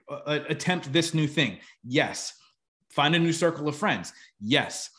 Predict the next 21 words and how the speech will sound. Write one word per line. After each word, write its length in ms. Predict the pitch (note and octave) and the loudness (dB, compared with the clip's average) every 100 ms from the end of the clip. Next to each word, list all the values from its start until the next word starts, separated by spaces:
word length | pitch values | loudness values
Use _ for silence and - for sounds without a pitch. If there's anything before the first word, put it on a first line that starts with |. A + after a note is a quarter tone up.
| _ - | _ 0
Right. 160 | D3 | 0
And 100 | C#3 | 2
as 280 | C#3+ F3 F#3+ | 2 2 2
we 140 | D#3 D3+ | 0 0
do 280 | C3 A3 | 0 0
that, 160 | E3 A#2 | 2 0
we 100 | B2 | -2
start 300 | - D#3+ E3+ | -2 -2 -2
to 60 | D3 | -6
find 540 | - C3 D#3+ G3+ C#3+ | -6 -4 -2 -2 -2
other 240 | C3+ D3 D3 | -2 -2 -4
things 360 | - C#3 C3 | -2 0 0
that 100 | A#2+ | -2
we're 100 | G#2 | -6
passionate 480 | G#2 A#2 G2+ G2+ F2 | -6 -8 -6 -10 -12
about. 200 | D#2+ - - - - _ | -16 -18 -20 -20 -20 _
But 120 | D#3 | -2
for 240 | - D3 C3 | 0 -2 0
him, 360 | F3+ G3+ C#3 | 0 0 0
he, 200 | B2 F3+ | 0 0
I, 200 | D#3+ D3 | 0 0